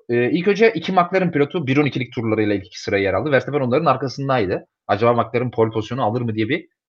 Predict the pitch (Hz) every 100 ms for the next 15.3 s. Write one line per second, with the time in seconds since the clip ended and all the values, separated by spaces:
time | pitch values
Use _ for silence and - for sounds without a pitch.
0 | _ 107 98 101 123 135 123 120 87 87
1 | 175 - _ _ - - - - 127 127
2 | 180 202 240 247 _ - 202 202 - 196
3 | 214 208 196 - _ - 160 151 147 147
4 | 165 165 170 - 190 196 175 - 151 -
5 | 151 135 135 143 160 - 151 165 165 170
6 | 247 _ _ _ _ 165 190 180 226 202
7 | 190 185 120 139 143 160 165 156 151 156
8 | 143 143 165 - 127 160 156 147 - _
9 | - 120 131 120 117 147 131 123 139 151
10 | 147 123 110 113 135 139 123 135 123 104
11 | 147 185 - _ _ - 123 123 123 117
12 | 120 120 110 127 120 - - _ _ _
13 | - 127 - 131 - - 135 - 135 -
14 | - 131 135 - - 104 104 104 98 101
15 | 98 107 185